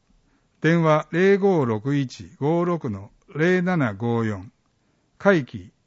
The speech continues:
二月二十四日火曜日から三月二十四日火曜日、二十九日間。時、会期日程、二月二十四日火曜日、本会議、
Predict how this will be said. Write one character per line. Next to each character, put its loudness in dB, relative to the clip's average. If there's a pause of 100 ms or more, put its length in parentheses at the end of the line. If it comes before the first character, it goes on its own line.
(600)
二 0
月 0
二 0
十 0
四 -2
日 -6
火 -2
曜 0
日 -12
か -6
ら -12 (240)
三 0
月 -2
二 0
十 -2
四 -4
日 -8 (140)
火 -4
曜 0
日、 -18 (240)
二 -2
十 -4 (240)
九 -2
日 -2
間。 -6 (960)
時、 -4 (540)
会 0
期 -6
日 -6 (100)
程、 -4 (580)
二 2
月 0
二 0
十 -2
四 -4
日 -8
火 -6
曜 -2
日、 -16
本 -4
会 -2
議、 -18